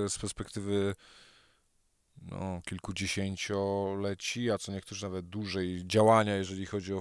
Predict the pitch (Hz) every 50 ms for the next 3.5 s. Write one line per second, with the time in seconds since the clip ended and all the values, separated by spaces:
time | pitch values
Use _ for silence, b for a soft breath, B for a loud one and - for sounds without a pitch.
0 | - - - 95 95 95 92 - B B B B B B B B - 92 - -
1 | - 110 95 90 95 92 - - - - 95 98 98 95 95 92 92 - - 107
2 | 107 95 101 101 - - 104 95 98 95 87 95 95 92 95 95 - - 95 90
3 | 92 90 - - 95 90 - - -